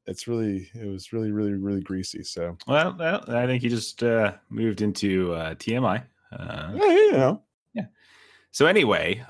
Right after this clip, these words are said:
Speaker 2: uh, what have you been doing, uh, for the past couple of weeks? Uh, what do you got going?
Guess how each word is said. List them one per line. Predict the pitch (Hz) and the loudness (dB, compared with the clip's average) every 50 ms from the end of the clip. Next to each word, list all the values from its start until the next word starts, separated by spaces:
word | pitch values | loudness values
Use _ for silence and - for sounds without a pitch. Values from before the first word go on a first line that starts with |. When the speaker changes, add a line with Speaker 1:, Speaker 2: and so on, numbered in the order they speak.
| _ - | _ -6
Speaker 2:
uh, | 110 110 107 104 104 104 104 | 0 2 4 6 6 6 4
what | 104 110 131 135 | 4 4 4 2
have | - - - 131 139 147 151 143 | 2 2 0 2 2 2 2 0
you | 113 101 | -2 -2
been | 85 87 85 | -2 -4 -6
doing, | 80 78 76 78 90 113 120 120 123 - | -6 -8 -8 -8 -8 -8 -8 -10 -12 -14
uh, | - 92 85 92 104 107 | -16 -16 -14 -14 -16 -18
for | _ | _
the | _ | _
past | - 120 117 - - | -10 -10 -10 -8 -8
couple | - 117 - - | -10 -8 -6 -6
of | 110 | -6
weeks? | 113 180 - - - - - - | -8 -8 -12 -18 -20 -18 -16 -14
Uh, | 127 135 135 - - - 131 - - 139 143 143 143 143 | -12 -12 -12 -12 -12 -12 -12 -12 -12 -12 -12 -12 -14 -14
what | 143 143 143 | -14 -14 -12
do | |
you | 143 139 | -10 -10
got | 143 | -8
going? | - 160 151 127 | -8 -8 -8 -8